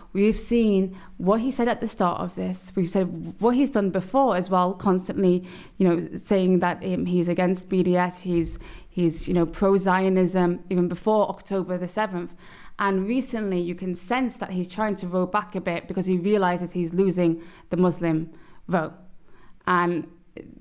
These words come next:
it's very clear that people will never forget that politicians are very,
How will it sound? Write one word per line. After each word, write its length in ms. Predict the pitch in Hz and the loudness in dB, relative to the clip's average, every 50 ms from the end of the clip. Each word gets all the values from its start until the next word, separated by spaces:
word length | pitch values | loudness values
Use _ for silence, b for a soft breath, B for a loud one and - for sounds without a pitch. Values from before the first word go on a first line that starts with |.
| - - - - - - | -20 -20 -20 -20 -18 -10
it's 200 | - - 180 185 | -6 -4 -4 -4
very 400 | 185 185 - 233 254 277 285 269 | -2 0 2 2 2 2 2 -2
clear 200 | 277 - 220 214 175 | -2 -2 0 0 0
that 160 | 165 165 - | 0 -2 -4
people 300 | - 233 247 - 240 220 | -6 -6 -2 0 0 0
will 120 | 190 185 | 2 4
never 440 | 180 180 180 185 185 180 180 180 170 | 4 6 6 4 4 2 0 -2 -2
forget 580 | 165 - - 180 180 180 170 196 226 262 - - | -4 -4 -6 -4 -2 0 0 0 -2 -2 -4 -6
that 160 | 196 185 - | -8 -8 -6
politicians 720 | - 214 226 247 233 - - 233 - - 196 180 180 175 - | -2 -2 0 0 0 0 -2 -2 -2 0 0 0 0 0 0
are 120 | 185 175 | -2 -2
very, 520 | 160 165 190 190 190 185 185 180 180 180 | 0 0 0 2 2 2 2 2 0 -2